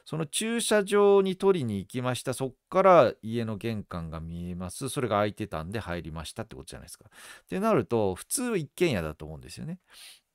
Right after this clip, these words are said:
で、それで、まあ、一階、二階って供述が出てくるから、多分二階建てで、その二階でそういった事件が起きましたっていうところじゃないですか。で、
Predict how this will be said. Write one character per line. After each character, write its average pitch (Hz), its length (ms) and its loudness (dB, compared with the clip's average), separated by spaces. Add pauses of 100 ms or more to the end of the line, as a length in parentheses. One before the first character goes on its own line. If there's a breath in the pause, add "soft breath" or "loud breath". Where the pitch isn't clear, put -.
(520)
で、 156 340 6 (300 soft breath)
そ - 160 -2
れ 208 120 4
で、 180 360 4
ま 127 120 0
あ、 - 20 4
一 110 240 -4
階、 139 180 8
二 120 140 -4
階 131 160 4
っ 113 40 0
て - 120 -16
供 101 240 -4
述 87 260 -10
が 98 100 -4
出 92 100 -10
て 160 180 -14
く - 180 -16
る 78 120 -14
か - 200 -4
ら、 156 120 4
多 151 140 0
分 101 220 -4
二 90 140 -10
階 95 280 -4
建 87 140 -6
て 90 200 -8
で、 135 420 2
そ - 160 -10
の 127 100 -4
二 123 160 -6
階 175 260 0
で 185 140 4
そ 110 200 -4
う 101 40 -2
い 95 40 -4
っ - 20 -14
た - 180 -6
事 87 160 -8
件 73 240 -10
が 73 120 -16 (220)
起 85 120 -14
き - 20 -10
ま 82 180 -10
し - 120 -14
た 151 120 0
っ 143 80 -8 (180)
て 78 80 -14
い 80 380 -10
う 78 60 -16
と - 140 -20
こ - 160 -8
ろ 95 80 -6
じ - 100 -14
ゃ 64 40 -12
な 67 60 -14
い - 40 -12
で 67 60 -14
す - 100 -18
か。 71 240 -12 (640 loud breath)
で、 147 360 4